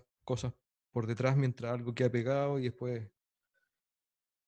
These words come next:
esta cosa se empieza a ir y vuelve a aparecer otra y, y caminos que no, que no sé dónde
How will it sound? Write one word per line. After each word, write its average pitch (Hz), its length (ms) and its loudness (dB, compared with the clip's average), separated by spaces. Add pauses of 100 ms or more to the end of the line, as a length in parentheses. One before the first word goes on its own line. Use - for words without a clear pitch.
(340)
esta 110 300 -4
cosa 113 200 -2
se - 80 0
empieza 117 300 0
a 127 40 4
ir 139 260 4
y 123 260 4
vuelve 117 220 -8
a - 20 -6
aparecer 117 340 -2
otra 127 320 2
y, 107 280 -10 (440)
y 120 100 -14
caminos 127 400 -4
que - 160 -10
no, 120 560 -4 (2250)
que - 100 2
no 117 140 6
sé 143 160 6
dónde 139 420 4